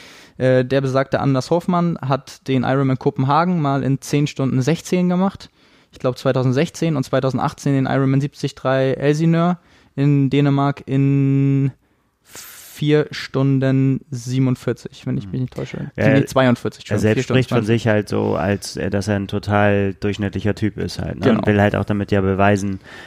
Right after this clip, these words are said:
Speaker 2: äh, oder
Speaker 1: Ja.
Speaker 2: zeigen, dass man, dass, dass man sich Ziele setzen kann, die auch unrealistisch erscheinen und dass man vieles schaffen kann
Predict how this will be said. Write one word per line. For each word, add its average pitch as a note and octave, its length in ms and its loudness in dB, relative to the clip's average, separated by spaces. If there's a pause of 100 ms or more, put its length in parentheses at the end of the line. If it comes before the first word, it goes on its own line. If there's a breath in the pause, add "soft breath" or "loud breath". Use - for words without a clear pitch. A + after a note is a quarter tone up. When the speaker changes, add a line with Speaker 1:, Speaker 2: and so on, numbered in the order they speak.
(100 loud breath)
Speaker 2:
äh, G2+ 260 2
oder G2 200 2
Speaker 1:
Ja. - 60 -2
Speaker 2:
zeigen, G#2 600 0
dass G2 160 0
man, G2+ 320 -4
dass, F#2+ 320 -4
dass G2 160 -2
man G2 160 -2
sich F2+ 160 -10
Ziele G#2 260 0
setzen G2 320 -2
kann, G2 300 -2
die F#2 120 -2
auch F#2 120 -4
unrealistisch G2 640 0
erscheinen G2 500 -2
und F2+ 180 -8
dass F#2 140 -4
man F2+ 320 -8 (320 loud breath)
vieles C#3 300 2
schaffen B2 240 0
kann G2 380 -2